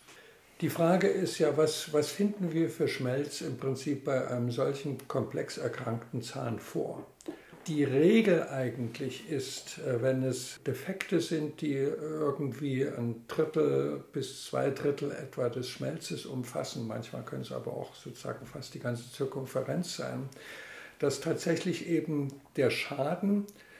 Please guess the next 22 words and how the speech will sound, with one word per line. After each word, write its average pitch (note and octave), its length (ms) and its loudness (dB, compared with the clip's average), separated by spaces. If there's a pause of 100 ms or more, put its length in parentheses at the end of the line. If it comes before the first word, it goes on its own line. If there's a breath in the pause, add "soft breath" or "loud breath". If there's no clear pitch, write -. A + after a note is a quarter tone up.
(240 loud breath)
den C#3+ 200 2
die D3+ 140 2
Amyloblasten C3 880 2
erfahren C#3+ 760 -2
durch C3+ 360 2
einen A#2+ 300 2
metabolischen B2 840 2
Einfluss, A#2+ 600 -4
deshalb A#2+ 340 -4
sagen B2 380 -2
wir C3 80 2
ja B2+ 160 0
auch - 180 -4
symmetrische C3 760 -2
metabolische B2 920 2 (100)
Hypoplasien, D#3 1000 -2 (760 loud breath)
die C3 200 -4
eben B2+ 420 0 (100)
zwischendurch B2 680 -2
modelliert A2+ 640 0
werden - 360 -4
können F#3 380 2